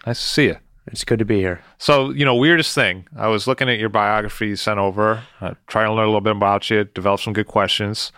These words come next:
Speaker 1: and I'm like, "Hey, wait a second. This guy's my age, and he lived in Boston, and he went to B U, and those are things I did, and you are an English major, which is what I was." I mean,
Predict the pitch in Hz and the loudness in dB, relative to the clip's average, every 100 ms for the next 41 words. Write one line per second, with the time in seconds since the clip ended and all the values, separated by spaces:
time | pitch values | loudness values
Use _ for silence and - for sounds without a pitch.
0 | - - - 107 101 101 - 156 180 185 | -20 -20 -8 -4 0 0 0 2 4 2
1 | - 98 - 107 127 - _ _ _ _ | 2 0 0 -2 -4 -6 _ _ _ _
2 | 107 - 110 101 120 170 131 101 110 139 | -6 0 0 2 2 4 4 2 0 -4
3 | - - _ _ _ _ _ - 101 101 | -6 -8 _ _ _ _ _ -8 -4 -2
4 | 104 104 104 98 143 165 120 110 107 107 | 0 -2 -4 0 4 4 4 4 4 2
5 | - 147 156 - _ _ _ _ _ 104 | 0 0 0 -4 _ _ _ _ _ -6
6 | 107 110 110 110 107 107 165 156 117 104 | -2 0 0 0 -2 0 2 2 0 0
7 | 104 107 123 170 - _ _ _ _ - | 2 4 4 2 -2 _ _ _ _ -2
8 | 139 160 160 196 190 196 208 135 131 160 | 2 4 4 2 2 4 4 6 4 2
9 | 151 _ _ _ - 180 190 185 165 - | -2 _ _ _ -2 2 4 2 0 -4
10 | - _ _ - 147 156 156 180 208 170 | -16 _ _ 0 4 4 4 4 4 2
11 | 143 135 156 175 147 _ - - 113 120 | 2 2 2 0 -2 _ -10 -4 0 4
12 | 160 208 135 127 160 - - _ _ - | 6 6 6 4 2 -4 -12 _ _ -20
13 | - _ _ _ - 139 151 139 131 | -20 _ _ _ -4 0 2 0 -4